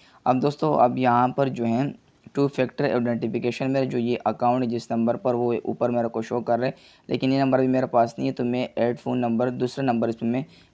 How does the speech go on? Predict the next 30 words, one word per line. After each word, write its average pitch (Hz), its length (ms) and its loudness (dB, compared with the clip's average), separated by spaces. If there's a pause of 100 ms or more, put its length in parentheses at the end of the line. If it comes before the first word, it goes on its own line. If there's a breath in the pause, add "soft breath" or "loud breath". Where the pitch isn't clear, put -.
वेरिफिकेशन 120 600 0
के 120 120 0
लिए 131 100 2
सेलेक्ट 110 360 -4
करूँगा। 107 380 -4 (280 soft breath)
तो 120 60 -4
यहाँ 131 160 6
पर 147 480 2
ऐड, 127 420 0
अ, 110 260 0
फ़ोन 127 280 -2
नंबर 120 360 2
पर 127 200 -2
क्लिक 120 280 -6
करके 123 320 -2
मैं 120 220 -2
कंटिन्यू 113 420 -2
पर 127 180 -2
क्लिक 113 260 -6
करूँगा। 104 340 -6 (340 loud breath)
अब 127 160 2
दोस्तों, 147 280 0
अब 143 60 0
मैं 139 140 0
ये 135 180 0
करूँगा 131 300 0
कि - 120 -6
ऊपर 139 440 0
जो 117 180 -4
है 120 300 -2